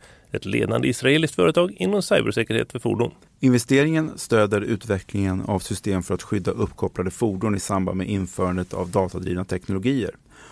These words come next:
Speaker 2: Och Volvo och Upstream, de uppger att marknaden för cybersäkerhetslösningar för uppkopplade fordon kommer att växa kraftigt under de närmaste åren.
Speaker 1: Ja, det kan ju behövas med all fordonsdata som kommer att florera runt i cyberspace. Och Movestic, å sin sida,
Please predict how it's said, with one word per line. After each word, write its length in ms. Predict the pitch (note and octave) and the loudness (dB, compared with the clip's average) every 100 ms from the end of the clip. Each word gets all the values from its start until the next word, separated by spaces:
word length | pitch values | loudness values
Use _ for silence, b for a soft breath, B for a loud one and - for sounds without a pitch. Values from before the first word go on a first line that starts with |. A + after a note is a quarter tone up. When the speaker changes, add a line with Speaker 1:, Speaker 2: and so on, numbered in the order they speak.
| B | B
Speaker 2:
Och 120 | - | -2
Volvo 360 | G#2+ D#3+ D3+ D3 | 6 6 6 0
och 300 | D3+ D#3+ A#2 | 0 2 0
Upstream, 460 | - - G#2+ G#2 G#2 - | 0 -2 2 2 -2 -2
de 120 | A2+ | 2
uppger 300 | A#2+ - G#2 | 2 4 2
att 140 | G2 A#2 | 2 2
marknaden 480 | A2+ G2 A2+ B2+ | 0 0 -2 -2
för 160 | C3 A#2 | -2 -4
cybersäkerhetslösningar 1300 | - A#2 F#2+ G2 G#2 G2 F#2+ F#2 A2 B2 - C3+ C3+ | 0 0 2 -2 -2 -2 -4 -2 2 2 2 -2 -2
för 120 | - | -2
uppkopplade 500 | C3+ G#2 - - A2 | -4 -2 -4 -8 -8
fordon 440 | F#2+ B2 A2+ C3+ C3+ b | -4 -2 2 2 0 b
kommer 160 | - A2 | -4 -2
att 80 | F#2+ | 0
växa 280 | F#2+ A2 | -2 -2
kraftigt 520 | G2 D3 C#3 - B2+ - | -2 0 0 0 -2 0
under 240 | F#2+ F2+ | -2 -2
de 120 | F#2 | -2
närmaste 400 | F#2+ F#2 F2+ - | -2 -2 -4 -6
åren. 180 | F#2+ F#2+ b b b b - | -6 -6 b b b b 0
Speaker 1:
Ja, 220 | F#3+ G#3 | 0 0
det 160 | B2+ A#2+ | -2 2
kan 160 | D#3+ | 4
ju 60 | E3 | 4
behövas 380 | D3 A#2 A2+ - | 4 4 2 0
med 120 | A2+ | -2
all 100 | G#2+ | 0
fordonsdata 640 | - A#2 G2 - A2+ A#2 | 2 2 2 4 4 4
som 120 | A2+ G#2 | 0 -2
kommer 200 | G#2+ G#2+ | 0 0
att 80 | |
florera 420 | - A#2 A2 G#2+ G#2+ | 0 0 2 4 2
runt 240 | G#2 F#2+ | 0 -4
i 40 | |
cyberspace. 680 | - A2 A2 G#2+ - - - - _ | -2 0 0 -2 -6 -8 -12 -16 _
Och 160 | - F3+ | 2 6
Movestic, 440 | D#3 G#3+ - - - - _ _ | 8 6 4 -2 -4 -20 _ _
å 140 | C3 | 0
sin 200 | C3+ F3 | 4 4
sida, 240 | F3+ - | 4 0